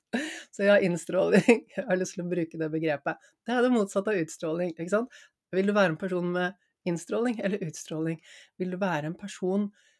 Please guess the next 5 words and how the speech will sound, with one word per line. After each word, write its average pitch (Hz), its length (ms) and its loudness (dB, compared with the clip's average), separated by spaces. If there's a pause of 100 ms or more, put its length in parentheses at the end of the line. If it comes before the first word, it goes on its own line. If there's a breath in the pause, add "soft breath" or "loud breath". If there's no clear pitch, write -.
(140 soft breath)
som 202 320 -4 (880)
er 214 220 -4 (260)
sunn 190 320 -6
og 208 80 -10
frisk? - 480 -6